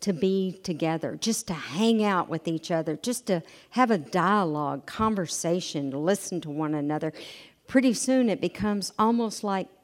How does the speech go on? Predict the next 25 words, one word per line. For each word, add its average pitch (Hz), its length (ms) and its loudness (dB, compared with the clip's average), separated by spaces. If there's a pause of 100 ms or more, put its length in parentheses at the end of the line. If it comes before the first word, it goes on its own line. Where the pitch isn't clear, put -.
(140)
a 170 60 -4
business 190 680 -4
relationship, 143 960 -8 (800)
not 202 320 4
one 180 240 0
of 160 180 -2
love 160 640 -2 (260)
and 156 160 -4
intimacy. 151 880 -8 (1000)
If 202 160 -2
you're 254 200 10
in 247 100 8
a 233 60 8
marriage, 233 440 6
you 233 120 6
know 240 760 6
it - 360 -2
takes - 680 -2
a 180 80 -2
lot 170 800 -2 (540)
to - 120 -10
keep - 420 -4
that 165 180 -6
relationship 165 880 -6
going. 165 400 -4